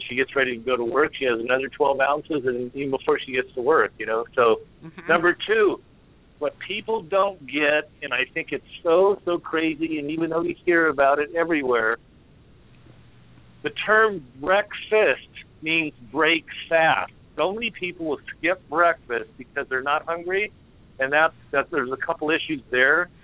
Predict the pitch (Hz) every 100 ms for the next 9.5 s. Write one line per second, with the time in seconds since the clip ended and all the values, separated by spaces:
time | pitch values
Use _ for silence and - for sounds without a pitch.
0 | - _ _ - 127 139 156 160 165 151
1 | 175 170 165 143 127 127 120 113 - -
2 | 117 147 160 160 - 127 120 120 - -
3 | 117 131 135 123 120 113 107 - 165 160
4 | 156 127 117 120 - 147 151 151 147 139
5 | 135 113 131 139 135 120 - - 175 185
6 | 185 - - - - - - 156 143 -
7 | - - - - - - 147 160 151 175
8 | 190 233 254 143 165 190 196 - 151 127
9 | - 156 143 98